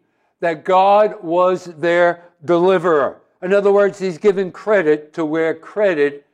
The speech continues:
is due. And so that wasn't gonna happen. We're not gonna put anybody to death. We're just gonna rejoice in the Lord.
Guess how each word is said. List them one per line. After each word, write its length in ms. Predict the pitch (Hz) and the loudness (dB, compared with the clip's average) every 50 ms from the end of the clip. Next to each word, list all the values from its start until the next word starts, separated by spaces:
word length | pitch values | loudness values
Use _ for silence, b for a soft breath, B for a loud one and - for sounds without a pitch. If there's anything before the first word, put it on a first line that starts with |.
| _ _ _ | _ _ _
is 500 | _ 170 151 143 143 147 147 135 - - _ _ _ _ _ - | _ 0 2 2 2 2 0 -4 -8 -16 _ _ _ _ _ -2
due. 320 | 165 165 156 143 110 - - _ _ _ _ | 0 2 2 2 2 -2 -8 _ _ _ _
And 140 | 170 160 156 | -16 -16 -6
so 340 | - 185 180 180 180 175 _ _ _ _ _ _ _ _ _ | -2 -2 -2 -2 -2 -6 _ _ _ _ _ _ _ _ _
that 180 | 147 156 175 | -4 -4 -2
wasn't 320 | 170 180 185 175 202 202 175 | -2 -2 -2 0 -2 -2 0
gonna 200 | 196 196 196 185 | 0 0 0 -2
happen. 400 | 190 196 202 208 208 208 196 180 | -4 -4 -6 -6 -2 -2 -2 -2
We're 100 | 175 170 | -2 -6
not 140 | 175 180 180 | -6 -6 -6
gonna 140 | 185 175 | -6 -8
put 160 | 165 - 190 180 | -4 -4 -2 -2
anybody 500 | 180 185 190 190 165 190 185 175 180 175 | -2 -2 -4 -2 -2 -2 -2 -2 -4 -6
to 140 | 180 180 160 | -4 -8 -8
death. 320 | 143 131 175 185 190 190 | -4 -2 0 0 0 0
We're 140 | 180 165 156 | -2 -8 -8
just 220 | 156 170 151 - | -8 -10 -14 -12
gonna 180 | - 170 156 151 | -14 -14 -14 -10
rejoice 600 | 143 143 143 127 - 165 160 170 185 180 180 - | -10 -12 -12 -8 -6 -4 -2 0 0 -2 -4 -8
in 120 | 185 175 175 | -12 -10 -6
the 100 | 180 175 | -6 -4
Lord. 420 | 170 170 165 156 143 123 104 104 | -4 -2 -2 -2 -2 -4 -6 -12